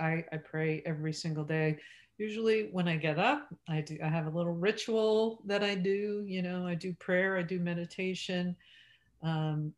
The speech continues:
and then at night before I go to bed, I do the same. And I'm always thanking for what I have. You know, there's so many people that have lost their lives through covid,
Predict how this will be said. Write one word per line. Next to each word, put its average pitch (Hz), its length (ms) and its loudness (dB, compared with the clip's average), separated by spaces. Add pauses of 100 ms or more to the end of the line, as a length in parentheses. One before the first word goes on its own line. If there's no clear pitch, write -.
and 165 240 2
then 160 340 -2 (100)
at 160 200 -2
night 165 260 0
before 160 320 -4
I 156 240 -2 (140)
go 160 120 0
to 147 80 -4
bed, 147 240 -4
I 147 120 -4
do 147 160 -8
the 143 100 -8
same. 147 320 -8
And 151 100 -2
I'm 165 200 -2
always 190 400 -2 (260)
thanking 220 600 -4
for 156 120 -4
what 160 140 0
I 156 120 4
have. 156 600 -6
You 147 120 -4
know, 156 120 2
there's 156 240 0
so 269 300 2
many 156 240 2
people 147 440 -4
that 147 260 -2
have 156 200 -2
lost 170 500 -2
their 165 160 2
lives 156 640 0
through 196 260 -2
covid, 202 560 0